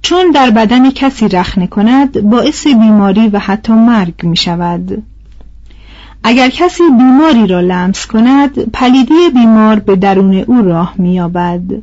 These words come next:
در این صورت مردگان پلید و در خور پرهیزند. نزدیک در خانه‌ای که کسی در آن مرده بود، ظرفی پر از آب می‌گذاشتند تا کسانی که از آن خانه بیرون می‌آیند،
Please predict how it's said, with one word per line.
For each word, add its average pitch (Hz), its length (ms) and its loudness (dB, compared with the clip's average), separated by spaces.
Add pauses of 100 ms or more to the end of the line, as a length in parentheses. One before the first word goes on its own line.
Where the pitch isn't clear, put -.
(1160)
در 269 120 2
این 285 140 4
صورت 339 600 0
مردگان 269 720 2
پلید 214 680 0
و 196 100 0
در 185 160 -2
خور 220 320 -2
پرهیزند. 196 1040 -4 (1800)
نزدیک 311 480 0 (140)
در 311 140 2 (100)
خانه‌ای 262 540 2
که 254 180 -4
کسی 254 420 -2
در 190 220 -2
آن 190 160 -2
مرده 185 360 0
بود، 247 420 0 (420)
ظرفی 320 420 0
پر 226 200 -2
از 208 240 -2
آب 262 240 0
می‌گذاشتند 233 1040 0
تا 240 140 -4
کسانی 302 520 0
که 285 140 -2
از 220 200 0
آن 262 180 2
خانه 185 340 -2
بیرون 185 280 -2
می‌آیند، 240 760 0